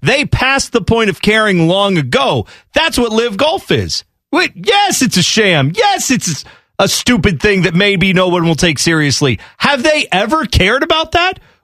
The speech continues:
We know why everyone's over there. It's not because, like, Phil Mickelson says he wants to elevate the game of golf.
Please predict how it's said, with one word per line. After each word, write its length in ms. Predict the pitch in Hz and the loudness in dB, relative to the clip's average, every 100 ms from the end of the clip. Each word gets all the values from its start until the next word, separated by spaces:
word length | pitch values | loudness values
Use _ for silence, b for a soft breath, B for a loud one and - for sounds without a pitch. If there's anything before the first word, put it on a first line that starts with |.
| 170 | -2
We 220 | 359 415 | 0 0
know 260 | 381 381 381 | 0 0 0
why 300 | 349 339 262 | 0 0 -2
everyone's 640 | 285 330 330 302 311 294 | -4 0 0 0 -2 0
over 300 | 311 349 370 | -2 0 -2
there. 420 | 349 277 160 95 - _ _ - | 0 0 0 -2 -8 _ _ -4
It's 240 | 370 - | -4 -2
not 420 | 294 339 370 370 339 | -4 0 0 0 -2
because, 440 | 294 - 240 175 | -2 0 -2 0
like, 200 | 190 - | -2 -2
Phil 180 | 208 196 | -2 0
Mickelson 540 | 170 - 156 - 156 | 0 0 -2 0 -2
says 320 | - 151 135 - B | 0 0 0 -4 B
he 120 | B 220 | B 0
wants 280 | 214 196 | 0 0
to 180 | - - | -2 -2
elevate 440 | 190 185 170 165 143 | 0 0 2 0 0
the 60 | |
game 260 | 143 156 143 | 0 2 2
of 160 | 123 - | 0 0
golf. 260 | 120 113 | 0 0